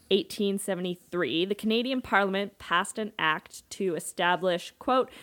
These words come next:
"a mounted police force for the Northwest Territory."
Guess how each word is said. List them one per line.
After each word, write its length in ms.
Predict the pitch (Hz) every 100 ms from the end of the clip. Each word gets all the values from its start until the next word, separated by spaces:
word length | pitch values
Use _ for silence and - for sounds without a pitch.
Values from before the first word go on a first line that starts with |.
| - - -
"a 240 | 185 180
mounted 440 | 196 339 392 370
police 360 | - 277 285 262
force 400 | 208 170 - -
for 160 | 185 156
the 80 |
Northwest 540 | 151 196 226 180 180 -
Territory." 580 | 156 135 - - -